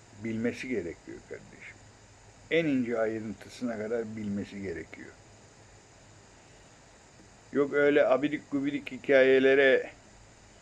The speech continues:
inanmamaları için her şeyi okumaları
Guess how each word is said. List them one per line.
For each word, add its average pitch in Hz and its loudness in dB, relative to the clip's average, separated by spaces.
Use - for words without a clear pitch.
inanmamaları 120 2
için 156 -8
her 139 0
şeyi 127 0
okumaları 117 2